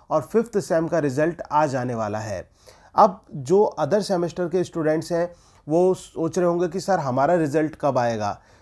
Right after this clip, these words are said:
चाहे वो बीए एलएलबी वाले स्टूडेंट्स भी हो सकते हैं, तो मैं उन्हें भी बताना चाहूँगा कि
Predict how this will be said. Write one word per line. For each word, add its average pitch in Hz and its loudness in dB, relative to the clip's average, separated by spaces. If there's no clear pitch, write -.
चाहे 151 0
वो 156 4
बीए 151 2
एलएलबी 147 0
वाले 165 4
स्टूडेंट्स 151 -4
भी 147 -4
हो 156 0
सकते 139 -10
हैं, 160 -4
तो 185 4
मैं 180 6
उन्हें 156 0
भी 240 2
बताना 185 2
चाहूँगा 165 0
कि 220 -2